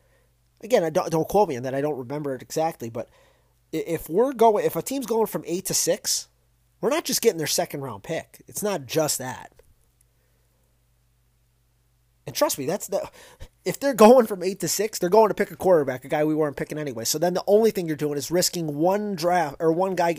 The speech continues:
or team picking them. That's Detroit, who may be picking a wide receiver. So it, it, it is a risk. I think next week what I'm gonna do is something I haven't done before.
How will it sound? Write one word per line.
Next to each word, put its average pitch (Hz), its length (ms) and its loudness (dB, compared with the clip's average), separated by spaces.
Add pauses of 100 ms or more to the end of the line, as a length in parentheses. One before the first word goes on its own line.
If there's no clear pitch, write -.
or 147 220 0
team 160 220 -8
picking 160 220 -6
them. 123 100 -12
That's 135 180 -6
Detroit, 147 380 -4 (240)
who 285 160 4
may 269 320 8
be 214 320 0
picking 190 300 -4
a 151 120 -6
wide 156 260 0
receiver. 143 420 -4
So 139 360 0 (540)
it, 175 120 2
it, 185 220 -2
it 185 160 4
is 208 160 12
a 160 60 4
risk. 107 400 -4 (4000)
I 160 40 -12
think 247 220 -4
next 175 380 -2
week 143 180 -6
what 147 160 2
I'm 170 160 -2
gonna 190 160 -4
do 107 360 -8 (640)
is - 120 -8
something 175 340 -4
I 156 40 -2
haven't 156 320 -4
done 123 160 -8
before. - 380 -16